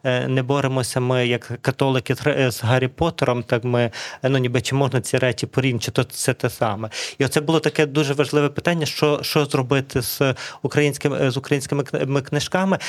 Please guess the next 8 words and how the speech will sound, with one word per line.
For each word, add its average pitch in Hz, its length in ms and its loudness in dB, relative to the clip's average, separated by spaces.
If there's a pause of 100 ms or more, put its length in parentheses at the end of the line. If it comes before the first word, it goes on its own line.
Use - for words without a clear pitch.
Я 170 180 2
скажу, 156 280 2
що - 140 2
я 165 160 4
зробив, 170 520 0
але 135 520 4
перше 139 540 2
питаюся, 135 800 0